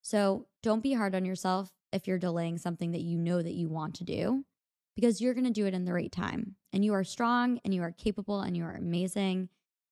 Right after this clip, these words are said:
And life is good, and everything happens for a reason. I really do believe that when one door closes, another one opens, and opportunities are endless. Like, you will find your perfect person that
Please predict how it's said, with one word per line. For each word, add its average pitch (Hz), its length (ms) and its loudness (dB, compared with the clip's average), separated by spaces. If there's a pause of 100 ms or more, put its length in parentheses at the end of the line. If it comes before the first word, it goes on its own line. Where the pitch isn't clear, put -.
And 190 320 2
life 214 360 -2
is 311 160 -6
good, 226 480 0 (380)
and 214 160 2
everything 247 380 0
happens 214 440 -2
for 190 220 -2
a 180 40 -2
reason. 233 520 0
I 233 40 4
really 233 280 4
do 233 140 2
believe 190 260 2
that 180 140 0
when 175 220 2
one 170 160 2
door 175 180 0
closes, 196 480 0
another 175 340 0
one 170 160 0
opens, 208 720 -2
and 180 300 0 (440)
opportunities 247 760 -6
are 214 160 -6
endless. 202 340 -4
Like, 185 160 -4 (420)
you 233 200 2
will 220 180 0
find 190 300 -2
your 180 80 -2
perfect - 420 -6
person 170 440 -4
that 170 180 -4